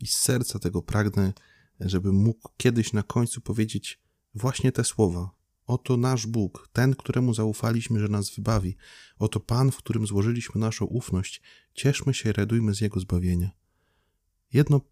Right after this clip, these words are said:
proste pytanie warto sobie zadać. Czy wierzę w Boga? Czy wierzę Bogu?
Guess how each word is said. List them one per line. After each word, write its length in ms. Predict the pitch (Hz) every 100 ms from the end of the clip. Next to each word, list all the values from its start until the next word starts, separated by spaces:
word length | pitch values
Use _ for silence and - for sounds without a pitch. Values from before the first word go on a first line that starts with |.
| _
proste 380 | - 147 - 110
pytanie 460 | - - 110 101
warto 280 | 92 90 87
sobie 260 | - - 87
zadać. 500 | 90 92 101 - _ _ _ _ _ _ _
Czy 120 | - 98
wierzę 260 | 95 90
w 80 | 92
Boga? 400 | 101 123 98 90 - _
Czy 120 | - 95
wierzę 280 | 95 87
Bogu? 460 | 107 117 101 85 76